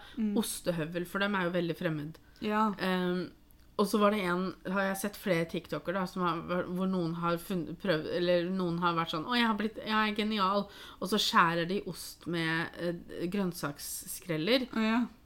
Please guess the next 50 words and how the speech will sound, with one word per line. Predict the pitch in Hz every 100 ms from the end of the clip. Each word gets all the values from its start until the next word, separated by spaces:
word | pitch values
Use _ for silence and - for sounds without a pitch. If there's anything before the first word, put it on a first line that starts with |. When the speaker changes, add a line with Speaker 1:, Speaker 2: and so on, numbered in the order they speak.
| - - 226
Speaker 2:
Og |
så | 220
blir | 220 202
de |
sånn, | 214 285
«Å, | 427
se, | 427 - 349 403 320
skiver!» | - 359 392 285 208 349
Og | 302 254
jeg | 254
bare, | 254 - - - - - - - - 277 -
<laughs> | -
«Dude, | 240 277 247
velkommen | 269 285 226 226 269
etter | 285 339
da.» | 370 320 - - 571 - -
Og | -
så | 320 330
da | 262 254
er | 247
det | 262
alltid | - 208 202 - 226
nordmenn | 202 190 185 180 180
og | 185
svensker | 220 196 - 175
og | 175
sånn | 180 175
i, | 196 - 320 339
i | 214
kommentarer | 208 214 214 190
som | 190 190
er | 196
sånn, | 185 - - -
«Ostehøvel, | 226 - - 190 202 349
har | 277 226
du | 269
hørt | 208 202
om | 233
det, | 247 285
eller?» | 359 359 - - 466 - 392 - 339 -
<laughs> | 294 226 339 453 - -
For | - 269
de |
føler | 285 277 226
seg | 240 247 233
kjempelure | - 302 233 - 196 185 185 226
fordi | 220 190
at | 185 196
de | 190
har, | 202